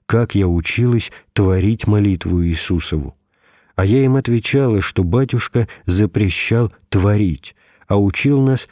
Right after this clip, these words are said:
просто читать ее. Многие осуждали батюшку за то, что он давал молитву Иисусову с самого начала,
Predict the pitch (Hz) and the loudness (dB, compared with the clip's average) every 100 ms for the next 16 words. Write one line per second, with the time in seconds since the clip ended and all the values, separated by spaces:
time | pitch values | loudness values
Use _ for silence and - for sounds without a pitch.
0 | _ - 123 151 - - - 117 95 80 | _ -2 0 0 -2 -4 -2 -2 0 -2
1 | - 78 64 _ _ _ _ _ _ _ | -4 -6 -6 _ _ _ _ _ _ _
2 | - 104 117 117 110 110 101 - 104 104 | 0 2 4 2 2 0 0 0 -2 0
3 | 139 104 90 98 85 82 - 95 98 90 | 0 0 0 -2 -4 -6 -2 0 0 0
4 | 101 - - 101 95 92 98 92 90 90 | -2 -2 -2 0 2 0 0 0 0 0
5 | 90 117 101 98 92 82 - 123 - 104 | 0 -2 0 0 0 -2 -2 -2 0 0
6 | 104 - - - - 98 98 92 98 101 | -2 -6 -16 -8 0 0 2 2 2 0
7 | - 87 67 | -2 -2 -4